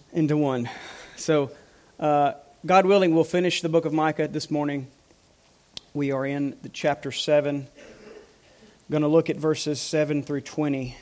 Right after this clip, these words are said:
Before we get started, let's again go before the Lord in prayer. Before a great and holy God,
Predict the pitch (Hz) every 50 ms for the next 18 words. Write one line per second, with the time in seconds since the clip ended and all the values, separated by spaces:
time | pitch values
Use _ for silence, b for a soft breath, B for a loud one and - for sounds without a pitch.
0 | B B B B B B B B B B _ _ _ _ _ _ _ _ _ _
1 | _ _ _ b b b b b b b b _ _ - - - - 160 151 156
2 | 147 151 139 - - 156 143 143 139 135 139 143 139 135 - 143 131 139 139 139
3 | 139 135 135 - _ _ _ - - 139 135 135 - - 139 135 131 131 131 131
4 | 131 131 127 - 127 117 117 117 - - _ _ _ _ _ _ _ _ _ _
5 | _ _ _ _ _ _ _ _ _ _ _ _ _ _ _ _ _ _ - -
6 | - _ _ _ _ _ _ _ _ _ _ _ _ _ _ _ _ _ _ _
7 | _ _ _ _ _ _ _ _ _ _ _ _ - _ _ _ _ _ _ _
8 | _ _ _ _ _ _ _ _ _ _ B B B B 165 160 - 180 180 165
9 | 147 143 143 160 165 180 185 170 156 151 147 160 170 175 175 165 143 151 151 147
10 | 147 147 147 139 135